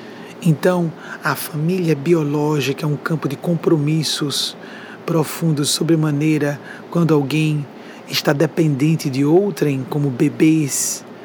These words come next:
mais do que crianças e adolescentes, dependem completamente de seus pais e mães ou cuidadores, cuidadoras que não sejam mães ou pais biológicos, biológicas. E, no entanto,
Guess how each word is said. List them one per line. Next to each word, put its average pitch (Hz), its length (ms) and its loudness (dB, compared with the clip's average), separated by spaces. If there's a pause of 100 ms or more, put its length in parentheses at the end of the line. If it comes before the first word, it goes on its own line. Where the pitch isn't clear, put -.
(180)
mais 143 180 2
do - 60 -6
que 147 100 -2
crianças 135 440 -2
e - 20 2
adolescentes, 139 840 -2
dependem 151 520 0
completamente 147 1000 0
de 131 100 -4
seus 143 320 -4
pais 139 440 0
e 135 40 0
mães 143 360 2
ou 139 80 -2
cuidadores, 147 760 0
cuidadoras 135 600 0
que - 120 -4
não 135 140 -2
sejam 131 480 0 (540)
mães 151 260 4
ou 135 80 4
pais 135 280 0
biológicos, 135 1000 0 (140)
biológicas. 143 760 0 (1700)
E, 170 80 4
no 175 100 6
entanto, 165 600 0